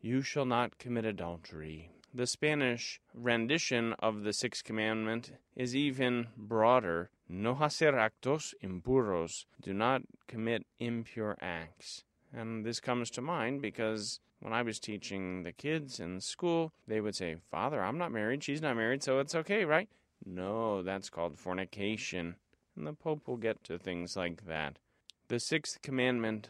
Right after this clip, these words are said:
of the Decalogue, Pope John Paul the Second identifies that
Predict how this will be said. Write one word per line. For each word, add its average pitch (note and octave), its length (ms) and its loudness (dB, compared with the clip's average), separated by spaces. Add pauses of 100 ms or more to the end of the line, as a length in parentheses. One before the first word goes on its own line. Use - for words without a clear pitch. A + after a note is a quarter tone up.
(140)
of G#2+ 300 -2
the G#2+ 100 -2
Decalogue, F#2 880 0
Pope B2+ 220 -2
John B2+ 300 4
Paul B2 260 6
the A2 100 2
Second C#3 400 2
identifies A2+ 960 4 (160)
that A#2 320 4